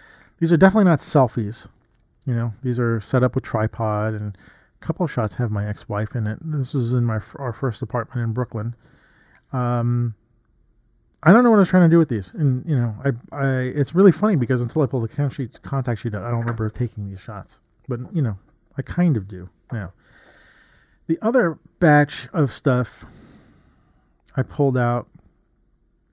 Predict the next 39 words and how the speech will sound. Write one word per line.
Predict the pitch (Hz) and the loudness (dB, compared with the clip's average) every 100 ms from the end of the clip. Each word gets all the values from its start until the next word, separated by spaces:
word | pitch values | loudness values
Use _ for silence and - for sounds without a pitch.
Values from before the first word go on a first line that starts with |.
| _ _ _ - | _ _ _ -8
a | |
couple | - 185 196 | -2 -2 0
things. | 151 117 - | 0 0 2
Like, | 151 - | 2 2
in | 180 | 0
that | 180 185 | 2 0
time | - 170 170 | 0 2 2
period, | 185 180 | 2 2
nineteen | 143 143 160 | 2 2 2
eighty-six, | 147 - 151 147 | 0 0 -2 0
you | |
know, | 131 | -2
I | 123 | -2
said | - | -4
the | 120 | -4
world | 117 147 | -2 -2
was | 156 123 | -2 -4
a | |
lot | 120 127 123 139 135 - | -4 -8 -8 -6 -6 -4
different | 131 - 104 _ _ _ _ _ _ | -6 -6 -10 _ _ _ _ _ _
place. | 127 101 - - _ _ _ _ _ _ _ _ _ _ _ | -6 -6 -10 -20 _ _ _ _ _ _ _ _ _ _ _
And | 127 127 | -4 -2
I | |
was | 160 | 0
a | 185 | 2
bit | 175 | 4
of | 160 | 6
a | 139 | 4
different | 117 143 147 123 120 _ _ | 4 0 2 -2 -4 _ _
person. | - 139 135 - 165 156 123 | -8 -4 -4 0 0 0 -2
I | |
think | 156 139 - | -4 -8 -8
we | 123 110 151 | -10 -8 -6
might | 127 123 | -4 -2
have | 120 113 | -4 -4
all | 123 127 | -2 0
been | 135 156 165 151 | 2 2 2 0
back | 156 147 | -2 -2
then. | - 160 160 | -2 0 0